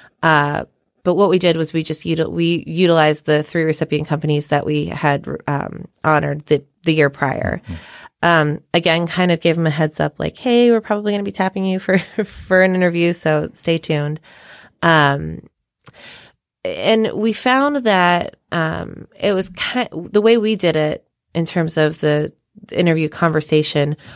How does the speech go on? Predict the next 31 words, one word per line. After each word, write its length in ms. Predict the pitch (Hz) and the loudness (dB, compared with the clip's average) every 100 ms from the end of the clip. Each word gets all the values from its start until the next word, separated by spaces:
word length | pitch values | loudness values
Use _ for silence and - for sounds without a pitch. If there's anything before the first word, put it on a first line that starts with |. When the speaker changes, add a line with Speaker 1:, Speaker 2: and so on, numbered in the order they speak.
| - | -6
Speaker 1:
we 100 | 180 | -2
picked 220 | 208 208 | 0 0
a 40 | 196 | 2
very 200 | 175 175 | 2 2
specific 520 | - 165 170 - - | 0 -4 -4 -6 -4
topic, 580 | - 143 143 - - - - | -2 -2 -2 -4 -8 -10 -2
um, 280 | 139 143 | 0 0
and 140 | 156 151 | -2 0
one 140 | 151 | 0
we 100 | 151 | 0
felt 420 | 143 147 - - | 2 0 0 0
that 180 | 160 143 | 0 0
the 60 | - | -2
company 380 | 156 151 156 147 | -4 -2 -2 -4
could 180 | 147 | -6
speak 280 | - 151 143 | -6 -4 -4
very, 500 | - 147 147 143 143 - | 0 2 2 0 -2 -4
um, 500 | 143 - - - - _ _ _ _ _ | -6 -6 -10 -14 -18 _ _ _ _ _
comfortably 640 | - 202 180 160 160 151 - _ _ - | 0 0 2 0 2 0 -2 _ _ -2
to. 480 | 214 156 135 156 - - - - - _ - | 2 2 0 -6 -14 -20 -20 -20 -20 _ 0
And 520 | 170 156 151 147 143 - | 4 4 4 2 -4 -6
we 120 | 170 | -8
kind 220 | 160 175 | -2 0
of 80 | 156 | 0
scripted 480 | - - 175 - 170 | -2 -2 -4 -2 0
out 200 | 151 - | 0 0
some 220 | - 160 | -4 -6
questions 580 | - 151 - 151 147 143 | -6 -6 -4 -4 -4 -6
ahead 280 | 151 160 156 | -6 -2 -2
of 100 | 147 | -2
time, 480 | 151 147 143 147 | -4 -4 -4 -8